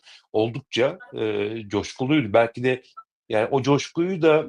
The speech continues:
şey gibi düşünmüyorum, organize edilmiş gibi düşünmüyorum bu arada. Yani öyle bir görüntü değil.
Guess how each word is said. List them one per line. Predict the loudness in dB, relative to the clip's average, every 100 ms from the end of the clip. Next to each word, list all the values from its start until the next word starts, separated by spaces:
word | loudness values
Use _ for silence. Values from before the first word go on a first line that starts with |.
| -8
şey | -4 -2
gibi | 0 -4
düşünmüyorum, | -6 -6 -2 2 4
organize | 4 2 2 2 2
edilmiş | 0 -2 -4
gibi | -6
düşünmüyorum | -6 -6 -2 2 2 0
bu | -2
arada. | -2 -4 -4
Yani | -4 -6
öyle | -8
bir | -8
görüntü | -4 -4 -4 -8
değil. | -8 -10